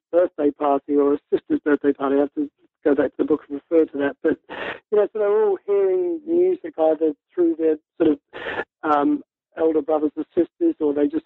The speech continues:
heard it by chance on the radio, or their parents, or, you know, so the real sort of diverse,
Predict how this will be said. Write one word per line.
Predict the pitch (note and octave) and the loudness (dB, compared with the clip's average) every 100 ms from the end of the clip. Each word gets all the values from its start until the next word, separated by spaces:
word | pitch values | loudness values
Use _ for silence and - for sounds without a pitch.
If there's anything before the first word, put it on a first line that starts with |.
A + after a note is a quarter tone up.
| - | -2
heard | E3 D#3+ | 0 0
it | D#3 | 0
by | D3+ | -4
chance | C#3+ D#3+ D#3 D#3 D#3+ | -2 -2 0 0 0
on | |
the | D3+ | 0
radio, | C#3+ D3+ D#3+ D#3+ D#3+ D#3 | 0 0 0 2 2 2
or | D3+ C#3+ | 0 -2
their | C#3+ | -4
parents, | C#3 - D#3+ D#3+ D#3+ - | -6 -2 0 2 0 -2
or, | D#3 D#3+ | -2 2
you | E3+ | 0
know, | D#3 | 0
so | - E3+ - _ _ | 0 -2 -2 _ _
the | - | -6
real | F#3 A3 G4+ F#4 - - | -2 0 2 0 -4 -2
sort | F3 | -2
of | D#4 | 0
diverse, | E3+ E3 D#3+ F3 E3 _ - - - - - - | 0 0 0 0 0 _ -20 -14 -10 -8 -8 -10